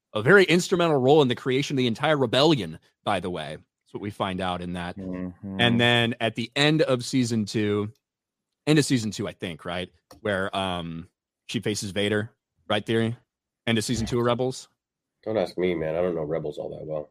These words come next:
Speaker 3: But
Speaker 1: All
Speaker 3: yeah,
Speaker 1: right.
Speaker 3: I think so.
Speaker 1: I, I'm, I, I love Disney Star Wars so much. But, um, the end of
Speaker 3: I know you
Speaker 1: season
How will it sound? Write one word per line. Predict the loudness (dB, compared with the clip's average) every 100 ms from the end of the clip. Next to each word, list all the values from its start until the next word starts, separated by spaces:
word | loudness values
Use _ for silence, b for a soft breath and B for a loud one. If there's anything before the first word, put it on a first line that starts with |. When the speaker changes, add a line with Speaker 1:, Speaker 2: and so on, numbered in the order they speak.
| _ -2
Speaker 3:
But | 2
Speaker 1:
All |
Speaker 3:
yeah, | 2
Speaker 1:
right. | 2
Speaker 3:
I |
think | -6 -10
so. | -16 -20 _ _ _ _ 2
Speaker 1:
I, | 6 8 8
I'm, | 6 4 2
I, | 0
I | 2 0
love | 4 2 2
Disney | -2 -4 -6
Star | -2 -4
Wars | -4
so | -6
much. | -6 -8 -4
But, | -4 0
um, | 0 0 -2 -4
the | -2
end | 4 8
of |
Speaker 3:
I | 10
know |
you | 10
Speaker 1:
season | 8 0